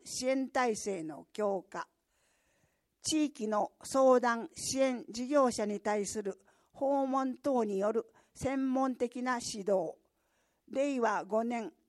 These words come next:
二千二十三年度、実績値ゼロ件。目標値、令和六年、二千二十四年度、ゼロ件。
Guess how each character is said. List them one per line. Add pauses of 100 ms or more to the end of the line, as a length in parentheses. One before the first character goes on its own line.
(120)
二
千
二
十
三
年
度、 (340)
実
績
値 (120)
ゼ
ロ
件。 (1200)
目
標
値、 (360)
令
和 (100)
六
年、 (420)
二
千
二
十
四
年
度、 (180)
ゼ
ロ
件。